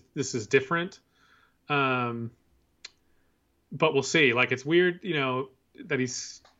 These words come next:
supposedly gonna be hiring Sandy Alderson. There's talk that maybe Brodie Van Wagenen might be back too. Um,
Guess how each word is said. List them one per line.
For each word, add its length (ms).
supposedly 540
gonna 140
be 100
hiring 300
Sandy 320
Alderson. 800
There's 300
talk 420
that 100
maybe 240
Brodie 300
Van 160
Wagenen 400
might 160
be 80
back 280
too. 440
Um, 580